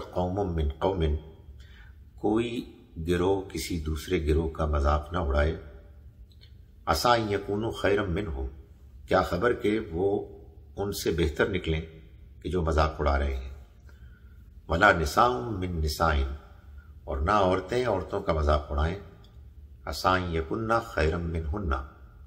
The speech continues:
क्या खबर कि वो, कि जिनका मजाक उड़ाया जा रहा है वो मजाक उड़ाने वालियों से बेहतर निकलें। हमारे यहाँ बदकिस्मती से दोस्तों की मजालिस में भी,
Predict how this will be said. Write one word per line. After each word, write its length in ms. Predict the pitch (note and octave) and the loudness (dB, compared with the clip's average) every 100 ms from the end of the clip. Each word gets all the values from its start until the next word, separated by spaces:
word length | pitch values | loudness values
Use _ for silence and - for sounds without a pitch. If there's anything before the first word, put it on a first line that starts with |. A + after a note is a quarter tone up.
| - | -8
क्या 140 | D#2+ D2 | -4 -2
खबर 300 | F2+ F#2 - | 0 -2 0
कि 160 | G#2 | 0
वो, 240 | F2 G#2+ A#2 - - - - - - - | 2 2 0 -6 -16 -18 -20 -18 -20 -6
कि 100 | E2+ D#2 | -4 -2
जिनका 440 | F#2 F#2 D#2 A2 | -2 -4 2 2
मजाक 460 | F#2+ E2 E2 F2+ - | 4 4 4 4 2
उड़ाया 260 | D2+ D#2+ D#2 | 4 4 4
जा 180 | D2+ F#2 | 4 4
रहा 280 | G#2 F2+ | 4 4
है 240 | C#2+ D2 - - - - - - - | 2 2 -4 -20 -20 -20 -18 -20 -16
वो 260 | D2+ F#2+ G2+ | -2 2 2
मजाक 420 | E2+ E2 E2 - F2 | 4 6 4 4 0
उड़ाने 300 | D#2 D#2+ F2+ | 0 0 0
वालियों 440 | D2+ D2+ E2 F2 | 2 2 0 -6
से 180 | - F#2+ | -2 0
बेहतर 360 | E2+ C#2 - | 0 0 -4
निकलें। 400 | C2+ C2+ C2+ C2 - - - - - - - - - - - - - - - - | -6 -8 -10 -12 -12 -18 -20 -20 -20 -20 -20 -20 -20 -20 -20 -20 -20 -20 -12 -2
हमारे 320 | D#2 D#2+ E2+ | 2 4 4
यहाँ 480 | E2 F2+ F2+ D#2+ - - - - - - - - - - - - | 2 2 0 -2 -12 -18 -20 -20 -20 -20 -20 -20 -20 -20 -20 -6
बदकिस्मती 640 | D#2+ - - - F2+ - F#2+ | -6 -6 -8 -4 -4 -2 -4
से 200 | - F2+ - - - - - - - - - - - D#2+ | 0 0 -2 -10 -18 -20 -20 -20 -20 -20 -20 -20 -14 -6
दोस्तों 480 | D#2 D#2+ D2 - F2 | -2 0 -2 -4 -4
की 180 | - F2 | -4 -2
मजालिस 520 | D#2 D2+ D2+ D#2+ - | 2 4 4 2 0
में 120 | D#2+ | -2
भी, 200 | D#2+ E2+ | 0 -6